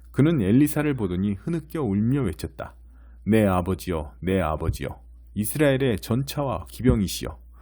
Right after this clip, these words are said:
엘리사가 그에게 말했다. "가서 활과 화살을 가져오십시오." 왕은 활과 화살을 가져왔다. 그러자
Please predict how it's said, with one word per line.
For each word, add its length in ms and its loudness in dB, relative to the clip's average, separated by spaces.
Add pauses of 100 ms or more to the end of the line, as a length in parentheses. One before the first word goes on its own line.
(520)
엘리사가 520 0
그에게 320 0
말했다. 500 -6 (720)
"가서 500 -2
활과 420 -2
화살을 480 -4
가져오십시오." 640 -8 (640)
왕은 420 -2
활과 400 -4
화살을 360 -4
가져왔다. 580 -10 (880)
그러자 480 0